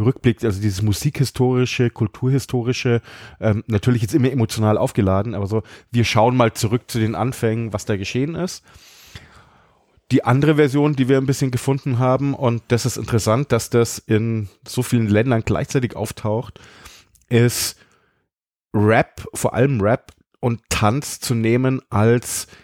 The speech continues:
ein stilistisches Mittel, um Einblick zu geben in die Gefühls- und Gedankenwelten von ProtagonistInnen. Ähm, und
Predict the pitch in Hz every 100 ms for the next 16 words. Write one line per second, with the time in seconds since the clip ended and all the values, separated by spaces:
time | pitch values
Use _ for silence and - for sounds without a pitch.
0 | _ _ 113 113 - 117 110 139 131 -
1 | 110 113 123 - 131 131 - 113 123 123
2 | 120 - 123 127 113 _ - 120 104 113
3 | 117 120 - 110 107 98 107 - 123 127
4 | 127 - 110 110 92 107 117 104 110 113
5 | - 117 110 - - 101 104 110 104 -
6 | - _ _ _ _ - 117 107 107 104
7 | - 90 87 85 - _ _ _ - -
8 | _ _ - 104 107 107 107 - 117 113
9 | 117 113 -